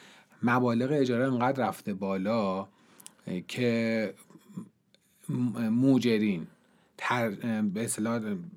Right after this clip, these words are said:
براشون این مطلوب تر هستش که اجاره بگیرن. مستاجرام چاره ای ندارن، باید اجاره بدن و ساخت و سازم کمتر شده. یعنی افرادم واسه خرید خونه ترجیح می‌دن که آورده‌هاشون از جای دیگه تامین بکنن تا بخوان بیان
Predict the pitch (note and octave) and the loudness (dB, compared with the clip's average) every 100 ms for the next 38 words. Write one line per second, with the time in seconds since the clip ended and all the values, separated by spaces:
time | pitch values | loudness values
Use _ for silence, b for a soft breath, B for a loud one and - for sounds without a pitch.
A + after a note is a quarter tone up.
0 | - A2 G#2 A2+ - B2+ - B2+ B2 A#2 | -12 -6 -4 -4 -2 -2 -2 -2 0 0
1 | A2+ A2+ - G#2+ G#2 - B2 A2 G#2 - | -2 -4 -4 -6 -8 -4 -2 0 -2 -6
2 | F2 - A#2 A2+ A2 G2+ B2+ D#3+ A2+ G#2 | -8 -8 -6 -4 -2 0 2 2 2 0
3 | G#2 G#2+ A#2 b b b b b C3+ C#3+ | 0 -4 -6 b b b b b 2 4
4 | - C#3+ C#3 D#3+ G3 F3 D#3+ E3 A#2+ G2 | 6 6 6 6 6 8 8 8 6 2
5 | F#2 F2+ G2 A2+ C3+ B2 A2+ A2 A#2+ G#2 | 0 -2 -2 0 2 2 2 0 0 -2
6 | G2 G2 G#2 A#2+ C3 B2 D3 - - D3 | -2 -2 -2 -2 -2 -2 -2 0 -2 -2
7 | D3 E3+ D#3 D3+ B2+ C#3+ C#3 D3 C#3 C3+ | 2 4 4 0 0 2 0 2 0 0
8 | D3 B2+ A#2+ C3 C3 D3 C3 A2+ A2+ B2 | -2 -4 -4 -2 -2 0 -2 -4 -4 0
9 | A#2 A#2 G#2 A2+ A#2 C#3 D#3 b b b | 0 -2 -4 -2 0 -2 -4 b b b
10 | b b b - B2+ A#2+ A#2 C#3 D3 D3+ | b b b 0 4 4 2 0 2 0
11 | B2 D3 D3 C#3+ - B2+ B2 A2+ A2+ A#2+ | 0 2 4 2 2 2 4 2 2 0
12 | B2+ B2+ A#2 B2 B2+ B2 G2 F#2+ F#2 F2+ | 0 0 0 0 0 0 -2 -6 -4 -6
13 | F2 F2 F2+ G2 G2 G2+ A2 G#2+ G#2 G#2 | -8 -8 -8 -8 -6 -6 -2 -2 0 0
14 | G#2 G#2 | 0 0